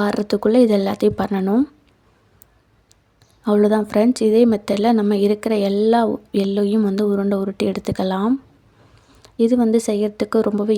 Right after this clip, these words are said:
ஈஸியா இருக்கும். ஒரு சின்ன சின்ன எங்கெங்கெல்லாம் மிஸ்டேக் பண்ணணும்னு மட்டும் தெரிஞ்சிருச்சுன்னா அதை வந்து அவாய்ட் பண்ணிட்டு நம்ம ஈஸியா உருண்டை உருட்டிடலாம். பாருங்க, இப்போ எனக்கு ஒரு பேட்ச் முடிஞ்சிருச்சு. திரும்ப கொஞ்ச நேரம் வந்து பாகு சேர்த்துட்டு திரும்பவும் வந்து எள்ளை கொஞ்சம் கொஞ்சமா போட்டு மிக்ஸ் பண்ணிக்கிறேன்.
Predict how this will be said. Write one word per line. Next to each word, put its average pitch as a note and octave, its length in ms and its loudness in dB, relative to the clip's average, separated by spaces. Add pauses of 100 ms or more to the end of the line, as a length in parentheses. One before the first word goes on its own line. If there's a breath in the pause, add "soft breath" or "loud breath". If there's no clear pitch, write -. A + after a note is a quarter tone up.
(120)
ஈஸியா G#3+ 380 -2
இருக்கும். A3+ 280 -6 (100)
ஒரு A3+ 120 4 (120)
சின்ன A3+ 160 0 (140)
சின்ன A3 200 -2 (120)
எங்கெங்கெல்லாம் G#3+ 500 0
மிஸ்டேக் G#3+ 380 -4
பண்ணணும்னு G3+ 360 0
மட்டும் G3+ 320 -4
தெரிஞ்சிருச்சுன்னா G#3 640 0 (260)
அதை G3 200 0
வந்து G3 240 0
அவாய்ட் G3 320 -2
பண்ணிட்டு F#3+ 380 -2
நம்ம G#3 160 0 (160)
ஈஸியா G#3 360 -2
உருண்டை G3+ 280 -6
உருட்டிடலாம். F#3+ 680 -2 (760 loud breath)
பாருங்க, G#3 360 4
இப்போ A3 180 -4
எனக்கு G3+ 220 -2 (100)
ஒரு G3+ 180 -4
பேட்ச் G#3 220 -2 (100)
முடிஞ்சிருச்சு. G3+ 480 -4 (120)
திரும்ப A3+ 320 -2
கொஞ்ச G3 180 -2
நேரம் G3+ 200 0
வந்து G3 180 -2 (140)
பாகு G3+ 300 0
சேர்த்துட்டு G3 380 -4 (140)
திரும்பவும் G#3 440 2
வந்து G3 180 -2 (120)
எள்ளை G3 160 0 (100)
கொஞ்சம் G3 280 -2
கொஞ்சமா G3 260 0 (100)
போட்டு G3 340 -2
மிக்ஸ் - 240 -6
பண்ணிக்கிறேன். G3+ 500 0